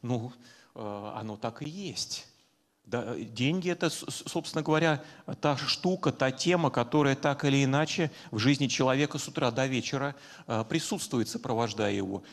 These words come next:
Мы с вами говорили на семинарах на, на минувшей неделе о том, что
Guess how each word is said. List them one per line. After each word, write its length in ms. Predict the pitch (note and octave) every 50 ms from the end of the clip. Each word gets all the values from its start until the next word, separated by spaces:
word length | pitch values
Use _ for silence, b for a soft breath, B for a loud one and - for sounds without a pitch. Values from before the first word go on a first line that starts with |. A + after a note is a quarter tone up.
| B B
Мы 120 | B A#2 B2
с 100 | - -
вами 220 | B2+ B2 A#2+ A#2+
говорили 400 | A2+ A#2 A#2+ A#2+ A#2 B2+ A#2+ A2+
на 120 | A2 A2 A2
семинарах 680 | - - A#2 A2+ A2+ A#2+ C#3+ E3 E3+ E3 D3+ - C#3+
на, 120 | C3+ C3
на 320 | - C3 C3 C3+ C3 B2 B2
минувшей 440 | B2+ C3 C3 C3 B2 - - B2+
неделе 320 | A#2+ A#2+ A#2 B2 A#2+ A2 A2+
о 80 | A2
том, 200 | A2 D3 D3 C#3
что 220 | C3+ - - A3+